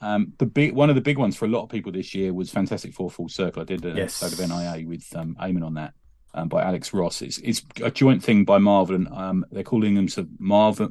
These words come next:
Speaker 1: Marvel Abrams Arts or something like that, I think. Um, and it's, um, kind of almost Treasury Edition size. And they go back to, I won't spoil it for anyone, but they go back to an event that happened in probably one of the best Kirby Lee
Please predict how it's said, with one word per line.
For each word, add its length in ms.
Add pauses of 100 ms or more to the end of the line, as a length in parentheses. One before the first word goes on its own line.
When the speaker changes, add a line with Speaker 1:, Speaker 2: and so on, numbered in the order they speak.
Speaker 1:
Marvel 540
Abrams 360
Arts 340
or 40
something 260
like 100
that, 120
I 20
think. 260 (540)
Um, 360 (280)
and 140
it's, 160
um, 320
kind 260
of 60
almost 600
Treasury 420
Edition 360
size. 720 (480)
And 140
they 80
go 320
back 380
to, 320
I 20
won't 160
spoil 280
it 60
for 60
anyone, 240
but 140
they 80
go 240
back 240
to 160
an 80
event 260
that 80
happened 320
in 160
probably 380
one 180
of 60
the 60
best 300
Kirby 600
Lee 420